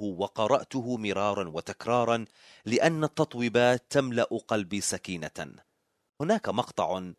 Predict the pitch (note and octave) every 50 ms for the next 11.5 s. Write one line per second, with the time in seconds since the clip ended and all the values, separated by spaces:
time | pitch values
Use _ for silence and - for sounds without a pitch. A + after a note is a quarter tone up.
0 | _ _ A#2 - - - - D#3 D#3 C3 C3+ B2 - A2+ G2+ - - A#2+ A2 F#2+
1 | G2+ G2+ F#2+ E2+ - F2+ F#2 F2 F2 F2+ - - F#2 E2 - - D#2 - D2 -
2 | - - - _ _ _ _ _ _ _ _ _ _ _ _ _ _ _ _ -
3 | A#2 B2+ - D3 C3 B2+ F3 G#3 G#3+ F#3+ - - C3+ C#3 D3 C#3 A#2 A2+ G2+ G2
4 | A#2 C3 - - - - C3 A#2+ A2 - _ _ E3+ F3+ F3 D#3+ D3 B2+ B2+ D3+
5 | D3+ D3 C3 G#2+ G#2+ A2+ A#2 A2 A#2+ A2+ - A#2+ A2+ - - - - - F#2 E2+
6 | D#2+ - _ _ _ _ _ _ _ _ _ - G#3+ - - - G#2 - - F#2+
7 | F2+ F#2+ G#2 G#2+ A2 - - - - _ _ - D3 D3 - - C#3+ - - B2
8 | B2 G#2 - A2+ A2+ A2+ A#2 - - - A2+ B2+ A2 - F2 - D2+ - - F2
9 | - - - - - - G2+ F2+ F2+ E2+ D#2+ D2 C#2 D2 D2 - - - _ _
10 | _ _ _ _ _ _ _ _ _ _ _ - D#3 F#3+ G#3+ F#3+ D3 G2+ E2+ D2+
11 | - - C#3+ C3 A2 F#2 E2 E2+ F2